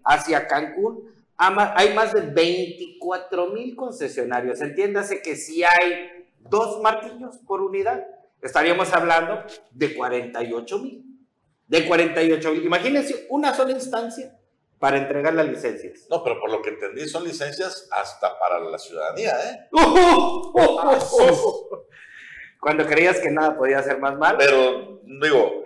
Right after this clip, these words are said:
Speaker 2: eso fue lo que entendí. Voy a
Speaker 1: A lo mejor lo entendimos mal. Seamos optimistas, ¿no? A lo mejor lo entendimos mal.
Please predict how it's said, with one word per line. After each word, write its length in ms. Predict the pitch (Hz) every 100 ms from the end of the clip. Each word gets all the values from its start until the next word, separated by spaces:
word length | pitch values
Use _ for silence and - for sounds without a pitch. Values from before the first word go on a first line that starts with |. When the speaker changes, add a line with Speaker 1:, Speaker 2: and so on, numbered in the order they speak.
| 135
Speaker 2:
eso 180 | 156 156
fue 120 | 156
lo 60 | 127
que 80 |
entendí. 300 | 107 95 - -
Voy 220 | 107 -
a 80 | 214
Speaker 1:
A 140 | 208
lo 120 | 214
mejor 260 | 208 226 294
lo 60 | 294
entendimos 800 | - 202 202 233 233 233 - 240
mal. 180 | 254 262 - - - -
Seamos 480 | 196 202 226 247 226
optimistas, 760 | 160 - 196 220 214 165 147
¿no? 100 | 165
A 100 | 214
lo 100 | 185
mejor 240 | 185 220 269
lo 80 |
entendimos 720 | 277 - 165 160 190 196 180 170
mal. 200 | 135